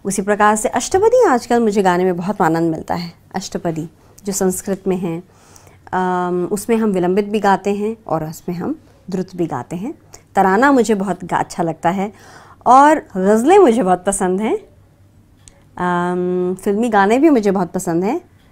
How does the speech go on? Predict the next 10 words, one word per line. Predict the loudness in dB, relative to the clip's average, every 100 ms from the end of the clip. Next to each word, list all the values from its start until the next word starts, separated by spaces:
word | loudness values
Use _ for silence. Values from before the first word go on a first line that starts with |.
| _ _ _ _ _ _
ठुमरी | -2 0 2 2
बहुत | 0 -4
पसंद | -6 -4 -2 -2
है, | -4 -6 -12 _ _ -10 -4
और | -2
बंदिश | -2 0 2 2
की | 0
ठुमरी | 0 0 -2
का | 0 0
अलग | 0 -2 -2 -2